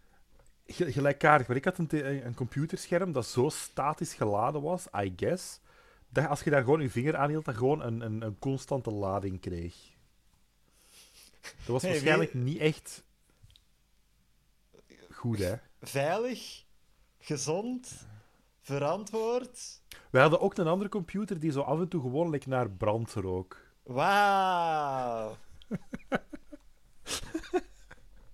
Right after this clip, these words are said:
Speaker 1: Milan krijgt inzicht over waarom ik ben wat ik ben.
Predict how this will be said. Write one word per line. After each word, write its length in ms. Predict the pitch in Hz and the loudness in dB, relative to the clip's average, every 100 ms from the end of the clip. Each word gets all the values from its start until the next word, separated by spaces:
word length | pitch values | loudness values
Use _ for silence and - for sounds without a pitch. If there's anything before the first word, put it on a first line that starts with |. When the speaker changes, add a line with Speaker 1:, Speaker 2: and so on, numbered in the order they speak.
| - - 233 | -18 -12 -6
Speaker 1:
Milan 400 | 143 202 226 202 | 2 6 6 4
krijgt 340 | 185 185 160 - | 6 6 6 2
inzicht 540 | 175 185 185 196 - | 2 2 2 0 4
over 260 | 185 147 127 | 4 6 8
waarom 300 | 131 151 156 | 10 10 8
ik 240 | 135 107 | 2 2
ben 380 | - 117 151 175 - _ - - - | 6 6 6 -2 -6 _ -20 -20 -4
wat 140 | 123 127 | 2 2
ik 180 | 104 | 2
ben. 360 | 107 117 190 196 | 6 6 4 -4